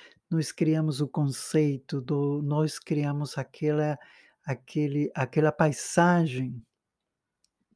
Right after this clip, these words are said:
e nós estabelecemos também aquelas regras nas quais vamos a viver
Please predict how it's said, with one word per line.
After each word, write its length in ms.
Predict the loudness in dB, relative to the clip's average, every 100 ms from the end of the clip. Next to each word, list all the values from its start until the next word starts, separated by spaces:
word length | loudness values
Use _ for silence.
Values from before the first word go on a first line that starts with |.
| _ _
e 80 | 0
nós 300 | 2 2 2
estabelecemos 1120 | 0 2 2 4 2 -2 -2 2 4 2 0
também 320 | 2 2 2 0
aquelas 460 | 0 0 0 -4
regras 640 | 0 0 2 -2 -6 -10 _ -20 -20 _ _ _ 2
nas 160 | 2
quais 320 | 2 0 0 -2
vamos 340 | -4 -4 -4
a 60 | -4
viver 420 | -4 -2 -4